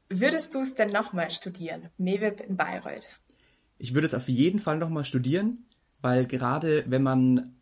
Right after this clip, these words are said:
Speaker 2: dann den Master woanders macht zum Beispiel, Leute kennenlernt, die woanders studiert haben,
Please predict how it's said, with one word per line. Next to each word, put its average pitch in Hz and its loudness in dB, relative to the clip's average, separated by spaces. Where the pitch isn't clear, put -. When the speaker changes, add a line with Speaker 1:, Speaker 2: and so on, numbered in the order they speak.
Speaker 2:
dann 127 -2
den 131 6
Master 127 2
woanders 135 2
macht 175 -4
zum 165 -2
Beispiel, 160 -2
Leute 127 0
kennenlernt, 127 2
die 120 0
woanders 135 0
studiert 147 -2
haben, 143 -2